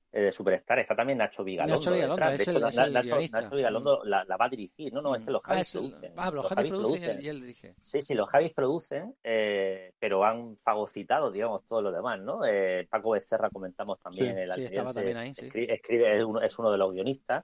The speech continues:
Speaker 2: Ah.
Speaker 1: y creo que Nacho Vigalondo va a ser este, el que dirige la serie, el que también la ha co-creado, pero es verdad que, que los Javis que también van a impulsar este proyecto que decías tú, Pepe, de Mi querida señorita, tampoco lo van a dirigir, lo van a producir.
Speaker 2: Ajá.
Speaker 1: Pero bueno, ya han creado un llámalo marca,
Speaker 2: Sí,
Speaker 1: sello
Speaker 2: sí.
Speaker 1: autoral, que,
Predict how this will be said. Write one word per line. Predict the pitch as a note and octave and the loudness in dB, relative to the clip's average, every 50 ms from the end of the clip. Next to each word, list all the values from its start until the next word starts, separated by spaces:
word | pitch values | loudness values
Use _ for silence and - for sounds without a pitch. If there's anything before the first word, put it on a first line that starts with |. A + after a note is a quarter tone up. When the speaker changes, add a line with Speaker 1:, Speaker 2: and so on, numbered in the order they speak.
| _ - | _ -10
Speaker 2:
Ah. | C3+ A#2 A2 G#2 - _ | -10 -10 -10 -12 -14 _
Speaker 1:
y | - G#2+ F#2+ | -10 -10 -6
creo | - - G#2+ A2 A#2 C3+ | -2 4 6 6 6 6
que | - - C3 A#2+ | 4 2 0 0
Nacho | A#2 A2 - - B2 | 0 -2 -2 -4 -6
Vigalondo | A#2 G#2+ G2 F#2 F#2+ G2 G#2 G#2+ A2 | -4 -2 -2 0 0 -2 -2 0 0
va | G#2 F#2+ | 0 0
a | F2+ - | 0 -2
ser | - G#2 F#2+ F2+ | -6 -10 -8 -8
este, | F#2+ F2 D#2+ - _ F2 E2+ F2+ F2+ | -8 -8 -10 -12 _ -14 -12 -12 -14
el | F2 | -14
que | _ - | _ -16
dirige | E2 E2 E2+ - - | -14 -14 -12 -10 -8
la | G#2+ G2+ | -6 -6
serie, | - - B2+ C3+ D3 | -6 -4 -2 -2 0
el | C#3+ | 0
que | A#2 A#2 | 0 -2
también | G2 F#2+ G2 G2+ | -4 -4 -2 -2
la | G#2 G2+ | -2 -2
ha | F#2+ | -2
co-creado, | G#2+ G#2 - - F#2+ A2 A#2+ G2+ | -4 -6 -4 -2 0 0 0 0
pero | - G#2 | 0 -2
es | G2+ A2+ | -2 0
verdad | A#2 B2 A#2+ | 0 -2 -2
que, | A2+ A#2+ A#2+ A2+ - _ _ _ _ _ _ | 0 2 2 2 0 _ _ _ _ _ _
que | - G#2 | 0 2
los | G#2 - | 2 4
Javis | - A#2+ A#2+ B2+ | 4 2 2 2
que | - B2 | 0 0
también | G#2+ G2+ G2 G#2+ G#2 G#2 | -2 0 -2 -2 -4 -4
van | G#2+ G#2+ | -4 -4
a | G#2+ G#2+ | -4 -6
impulsar | G#2 - G2+ - A2 G#2+ | -6 -8 -4 0 0 0
este | G2+ - | 0 -2
proyecto | G2+ G2+ G2+ G#2 G2+ - G2+ | -2 -2 -2 -2 -2 -2 -4
que | F#2+ | -4
decías | F#2+ - - F#2+ | -4 -4 -6 -10
tú, | - G#2+ | -10 -8
Pepe, | G2+ A2 A2 G#2+ | -6 -6 -4 -4
de | G2 G2+ G2 | -4 -4 -6
Mi | F#2+ | -6
querida | F2+ - F#2 G2+ G#2 | -10 -10 -8 -8 -8
señorita, | G2+ - G#2+ A2 A2+ - G2+ | -8 -8 -8 -4 -2 -2 0
tampoco | - G2 F#2+ - - A2 - A#2 | 0 -2 -4 -4 -8 -6 -2 -2
lo | G#2+ G2+ | 0 0
van | G2+ G2 | 0 -2
a | F#2+ F#2 | -2 -4
dirigir, | F#2+ F2+ F2+ - - D#3 | -4 -6 -8 -10 -6 -4
lo | C3 G2 | 0 0
van | F#2+ F#2+ | 0 0
a | F#2 F#2 | 0 -2
producir. | - F#2 F2+ F2+ - _ - C#3 E3 - _ | -4 -6 -6 -6 -8 _ -10 -10 -10 -10 _
Speaker 2:
Ajá. | A2+ A#2 A2+ | -12 -6 0
Speaker 1:
Pero | G#2 G#2 | 2 4
bueno, | C3+ F3+ - C3 | 6 6 6 4
ya | C3 | 2
han | B2 A#2 | 0 0
creado | - C#3+ D3 D#3 D#3 D3 C3+ B2+ A#2+ | 2 4 4 6 6 6 4 4 2
un | B2 A#2+ A#2 A2+ G#2+ G#2 G2+ F#2 - _ _ _ _ _ _ _ - | 2 -2 -6 -8 -10 -10 -12 -12 -18 _ _ _ _ _ _ _ -2
llámalo | A2+ A2+ A2+ G#2 G2 | 0 2 2 2 2
marca, | - C3 C#3 C3+ - - B2 A#2+ A#2+ A#2+ A#2+ | 2 2 0 0 -2 -2 0 0 2 0 0
Speaker 2:
Sí, | - - C3 A#2 | 0 2 2 4
Speaker 1:
sello | A2 A2 | 4 4
Speaker 2:
sí. | C3 C3+ | 2 2
Speaker 1:
autoral, | - G2+ G2 G#2+ A#2 B2+ C3+ C#3+ C3 _ | 0 0 2 2 4 2 2 0 -2 _
que, | A2 G2+ G2 F#2+ F#2 F#2 - | -2 0 0 0 0 -2 -4